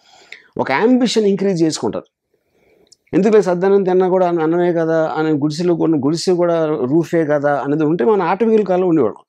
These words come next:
అలాంటి థింకింగ్లో. This is whole thing about is advancement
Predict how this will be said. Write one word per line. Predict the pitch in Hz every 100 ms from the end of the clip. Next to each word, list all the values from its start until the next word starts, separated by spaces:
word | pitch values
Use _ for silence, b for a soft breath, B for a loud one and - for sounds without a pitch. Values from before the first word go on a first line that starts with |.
| 117
అలాంటి | 143 131 113
థింకింగ్లో. | 147 139 69 - _ _ _ -
This | 120
is | 131
whole | 110 143 254
thing | 202 240
about | 208 170 196
is |
advancement | 170 123 131 202 233 - 240